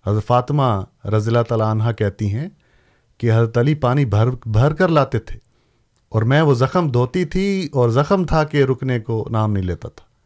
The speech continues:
خون جو ہے وہ بند ہونے کا نام نہیں لیتا تھا۔ یہاں تک کہ مجھے کھجور کے پتوں کی چٹائی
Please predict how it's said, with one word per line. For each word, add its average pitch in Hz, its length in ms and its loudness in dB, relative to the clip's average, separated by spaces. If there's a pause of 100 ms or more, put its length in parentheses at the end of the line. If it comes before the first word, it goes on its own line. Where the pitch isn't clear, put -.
(540)
خون 139 380 2
جو 123 160 4
ہے 117 80 2
وہ 113 160 2
بند 110 220 0
ہونے 104 200 0
کا 101 80 -4
نام 87 160 -6
نہیں 82 140 -8
لیتا - 260 -20
تھا۔ - 80 -20 (1300)
یہاں 110 240 2
تک 151 200 -2
کہ 147 80 -2
مجھے 123 520 2 (1040)
کھجور 135 360 2
کے 147 160 0
پتوں 147 380 -4
کی 143 160 -4
چٹائی 139 580 0